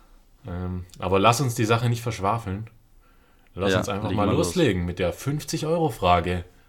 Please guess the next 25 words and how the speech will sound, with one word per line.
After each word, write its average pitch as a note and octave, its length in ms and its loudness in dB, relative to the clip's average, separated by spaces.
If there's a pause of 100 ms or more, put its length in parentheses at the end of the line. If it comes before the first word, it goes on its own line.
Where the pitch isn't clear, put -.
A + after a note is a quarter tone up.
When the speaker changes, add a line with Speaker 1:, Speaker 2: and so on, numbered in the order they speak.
(180)
Speaker 1:
bei E2+ 240 -4
Wer G2+ 200 4
wird B2 120 -2
Millionär? A2 460 2
Fabian C3+ 420 2
Lehner C#3 280 0
heute F2+ 200 -4
im E2 80 -8
Studio. D#2+ 400 -10 (880)
Speaker 2:
<laughs> - 1000 -12
Speaker 1:
Für F#2 280 0
welches C#3 320 4
Formel B2 300 0
eins C#3+ 260 -2
Team F2 220 -4
fährt D#2+ 380 -6
Max F2 340 -6
Verstappen? G2 720 -8 (1200)
A. A2 360 4 (420)
Green A#2+ 320 0
Cat, B2+ 460 -6 (120)
B. A2 420 -2 (180)
Orange A#2 400 -4
Panther, A2+ 560 -6 (360)
C. A#2+ 380 2